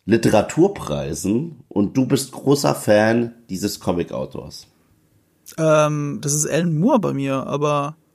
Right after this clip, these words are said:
Speaker 2: Alan Moore und Spider-Man, jetzt bin ich gespannt, woher diese Überleitung kommt.
Speaker 1: Sehr korrekt. Sehr korrekt, mein Freund. Du hast es wirklich, äh, getroffen wie,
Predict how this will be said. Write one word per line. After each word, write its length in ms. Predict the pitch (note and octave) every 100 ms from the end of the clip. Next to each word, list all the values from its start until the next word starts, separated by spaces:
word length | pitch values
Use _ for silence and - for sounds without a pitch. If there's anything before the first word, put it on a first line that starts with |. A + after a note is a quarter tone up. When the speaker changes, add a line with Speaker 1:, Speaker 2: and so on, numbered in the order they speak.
| _
Speaker 2:
Alan 260 | D3 D3+ D3
Moore 220 | D3+ G3
und 60 | D#3
Spider-Man, 520 | - D3 F#3+ G#3+ G3+
jetzt 160 | D#3 G3
bin 80 |
ich 100 | G#3
gespannt, 400 | - D#3+ - E3+
woher 200 | E3+ E3+
diese 300 | D3+ F3 A3+ F3
Überleitung 480 | F#3 G3+ D3 C#3 C#3
kommt. 340 | - C3+ - - _ _
Speaker 1:
Sehr 680 | F2+ D2+ G#2 C3 E3+ B3 A3+ - _
korrekt. 720 | - C3+ A#2 G2 - - - - _
Sehr 320 | - E2+ B2+ C3+
korrekt, 380 | C#3 G#2+ F#2 -
mein 160 | E2+
Freund. 680 | D2+ - D2+ D2 D#2+ D#2+ -
Du 200 | F#2 A2
hast 320 | G#2+ G#2 - -
es 200 | A#2 -
wirklich, 520 | F#2+ G#2 C3+ B2+ -
äh, 340 | G2 A2 G#2+
getroffen 640 | G2+ G#2 - G#2 B2+ B2 A#2 - - - -
wie, 560 | D#2 G#2 A2+ C3+ -